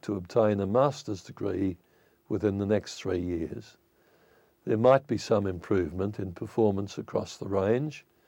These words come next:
including at the top and the bottom. But the gap between Mount Austin High School and Abbotsleigh will never be reduced without the strategic redistribution of funding according to measured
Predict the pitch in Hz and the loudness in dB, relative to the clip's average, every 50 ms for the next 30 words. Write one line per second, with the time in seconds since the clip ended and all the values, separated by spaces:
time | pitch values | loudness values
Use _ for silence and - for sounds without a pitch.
0 | _ _ _ _ _ _ _ _ 117 107 90 - - 120 110 101 90 101 90 92 | _ _ _ _ _ _ _ _ -8 -8 -8 -2 2 2 2 4 2 2 0 -2
1 | 90 87 - - - - - 87 90 90 - - - 95 87 85 80 82 85 82 | -4 -6 -8 -12 -10 -4 -2 -2 -2 -2 -6 -10 -12 -12 -10 -8 -8 -6 -6 -6
2 | 82 - 120 123 135 143 143 _ _ _ _ _ _ _ _ _ _ _ _ _ | -6 -8 -8 -10 -10 -12 -16 _ _ _ _ _ _ _ _ _ _ _ _ _
3 | _ _ _ _ _ _ _ - 110 107 - 117 101 143 160 185 185 - - 135 | _ _ _ _ _ _ _ -12 -8 -6 -6 0 4 6 6 6 4 2 -4 -6
4 | 117 - - 127 127 127 117 117 123 127 131 123 120 113 107 104 - - - 101 | -2 2 4 4 4 4 2 2 4 4 4 4 4 4 4 2 0 -6 -8 -8
5 | 92 87 90 104 92 87 85 - - - - - 87 87 92 95 104 - _ _ | -8 -4 -2 0 0 0 0 -2 -6 -10 -8 -6 -4 -6 -6 -8 -10 -16 _ _
6 | _ _ _ _ _ _ - - - 92 98 123 113 107 - 139 - - - 131 | _ _ _ _ _ _ -8 -6 -6 -2 0 2 2 4 2 0 -2 -4 -2 2
7 | 135 147 131 107 95 104 110 127 - _ _ _ _ - - _ _ _ _ _ | 6 6 6 6 6 2 0 -2 -6 _ _ _ _ -20 -20 _ _ _ _ _
8 | _ _ _ - 131 120 110 113 135 139 143 147 135 117 123 120 113 107 110 104 | _ _ _ -2 0 0 4 6 8 8 8 8 8 8 8 8 8 8 6 4
9 | - 131 120 104 87 87 - - - - 113 107 - 104 101 101 104 - _ - | 4 4 4 4 4 0 -4 -10 -10 -8 -6 -2 0 2 2 2 0 -2 _ -6
10 | 101 101 90 - - - - - - - 117 117 113 110 - 131 120 - - - | -6 -6 -6 -8 -10 -10 -10 -10 -4 0 2 2 2 0 -2 -6 -6 -6 -4 -2
11 | 110 104 95 104 95 - - - 104 104 98 92 - - 110 104 98 - - - | -2 -2 -2 -4 -8 -10 -8 -2 -2 0 0 -2 -4 -6 -6 -6 -6 -8 -6 -2
12 | 107 - 87 - - - 80 85 85 85 - _ _ _ _ _ _ _ _ - | -2 -2 -2 -2 -4 -6 -8 -8 -8 -12 -16 _ _ _ _ _ _ _ _ -12
13 | - - - - 113 101 95 87 95 92 95 87 - - 98 95 92 90 90 85 | -12 -12 -4 0 0 0 2 0 0 -2 -4 -6 -8 -8 -6 -4 -4 -4 -4 -4
14 | - - 87 87 | -6 -6 -8 -8